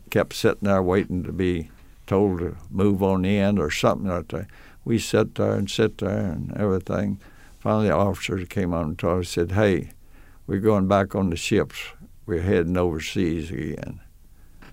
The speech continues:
And so we went back aboard ship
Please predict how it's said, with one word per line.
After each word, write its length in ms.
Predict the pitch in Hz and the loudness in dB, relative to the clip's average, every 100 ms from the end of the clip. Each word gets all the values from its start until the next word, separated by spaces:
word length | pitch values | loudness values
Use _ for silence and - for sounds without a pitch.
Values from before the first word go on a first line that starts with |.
| - - - - - | -20 -20 -20 -20 -12
And 220 | 90 101 | -10 -8
so 480 | - 78 85 85 85 - - - - - - - - - - - | -4 -2 -2 -4 -8 -14 -20 -20 -20 -20 -20 -20 -20 -20 -20 -8
we 100 | 98 | -2
went 300 | 95 98 - | 0 0 0
back 260 | 92 92 - | 2 2 0
aboard 400 | 87 98 85 90 | 0 2 2 0
ship 380 | - 95 92 | -2 2 2